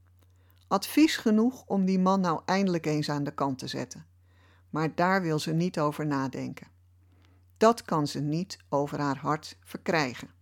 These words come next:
Als je hun verhalen hoort, reageer je misschien wel net als de omgeving van Roos.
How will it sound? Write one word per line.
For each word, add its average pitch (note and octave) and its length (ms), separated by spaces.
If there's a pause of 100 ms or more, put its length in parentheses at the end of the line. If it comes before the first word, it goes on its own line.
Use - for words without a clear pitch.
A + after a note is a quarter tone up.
(2500)
Als C4+ 280
je B3+ 100
hun A#3 200
verhalen G3 540
hoort, G#3+ 480 (1700)
reageer F#3 640
je D#3 60
misschien D#3 380
wel D3+ 160
net D#3+ 240
als - 140
de - 100
omgeving D#3+ 580
van F3 200
Roos. F#3 500